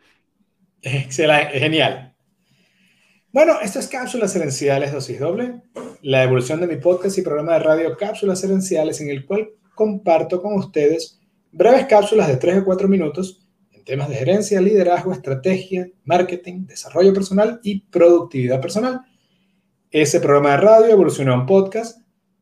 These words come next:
con la ayuda de Augusto y luego evol-, evolucionó también a este Facebook Live, donde una vez a la semana, durante una hora,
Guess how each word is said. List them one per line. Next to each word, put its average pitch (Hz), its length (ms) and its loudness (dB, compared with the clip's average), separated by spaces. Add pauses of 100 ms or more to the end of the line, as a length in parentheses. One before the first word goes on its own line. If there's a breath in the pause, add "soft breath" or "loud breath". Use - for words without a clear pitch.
con 123 140 -10
la 107 80 -6
ayuda 139 220 2
de 160 80 -2
Augusto 180 460 0
y 220 80 -4
luego 196 440 4
evol-, 156 420 -2
evolucionó 170 480 -4
también 175 400 -4
a 143 80 -10
este 139 220 -12
Facebook 208 400 -4
Live, 165 340 2 (160)
donde 180 320 2
una 254 220 2
vez 233 180 -2
a 220 40 -4
la 208 80 -2
semana, 165 380 -2
durante 135 380 -2
una 170 240 0
hora, 131 320 0